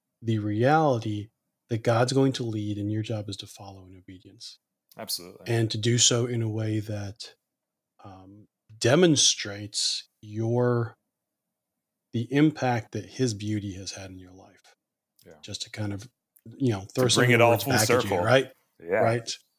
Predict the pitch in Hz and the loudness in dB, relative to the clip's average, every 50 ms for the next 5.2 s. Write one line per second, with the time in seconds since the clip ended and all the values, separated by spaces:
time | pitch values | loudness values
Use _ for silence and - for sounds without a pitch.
0 | _ _ - 147 135 131 147 139 131 123 - 127 113 104 110 107 - - - 110 | _ _ 2 2 6 8 8 8 8 6 4 0 0 0 -2 -4 -4 -4 -6 -6
1 | 104 104 104 101 - - 107 104 104 101 - - - 92 92 101 98 98 90 92 | -6 -8 -6 -4 -2 -2 -2 -4 -6 -8 -10 -8 -8 -6 -2 -2 0 0 2 2
2 | 98 98 95 90 - - - - _ - - _ _ _ _ _ _ _ _ _ | 2 4 4 2 -2 -4 -8 -14 _ -20 -20 _ _ _ _ _ _ _ _ _
3 | - 160 156 139 131 127 123 117 - 110 - - - _ _ _ _ _ _ _ | 0 2 2 2 2 0 0 -2 -4 -6 -10 -12 -20 _ _ _ _ _ _ _
4 | _ 92 101 101 95 - - - - - - - - - - - - _ _ - | _ -8 -4 -2 -2 0 0 0 0 0 0 -2 -6 -14 -16 -18 -18 _ _ -18
5 | - - 120 113 | -12 -8 -6 -6